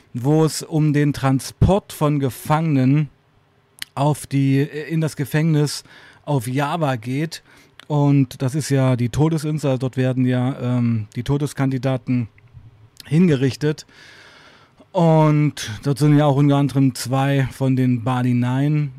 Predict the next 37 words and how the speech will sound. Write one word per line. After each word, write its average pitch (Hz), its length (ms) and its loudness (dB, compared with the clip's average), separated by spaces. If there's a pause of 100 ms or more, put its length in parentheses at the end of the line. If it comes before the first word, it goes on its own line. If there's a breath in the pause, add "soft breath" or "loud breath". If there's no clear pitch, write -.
(120)
äh, 135 200 -2
hingerichtet 139 640 -2
worden. 139 440 2 (640 loud breath)
Und 123 540 2 (280)
ja, 123 360 -2
wir 120 100 -2
schauen 131 260 2
uns 135 140 2
einfach 131 300 -2
mal 127 240 0
so 131 80 -2
einen 127 100 0
Transport 123 540 -2
an, 170 280 0
also 135 260 -2
so 131 120 -2
ein 135 120 0
offizielles 170 920 -6 (340 loud breath)
Video 170 540 0
von 165 180 -2
dem 165 140 -2
Transport, 160 600 -2
wo 139 120 0
man 143 180 2
noch 135 120 2
sagen 143 340 0
kann, 139 240 0
okay, 139 240 0
das 143 240 -2
können 139 200 0
die, 131 220 0
das 127 200 -4
haben 131 100 0
die 131 120 0
Medien 135 320 0
auch 131 120 -2
gespielt. 156 560 -4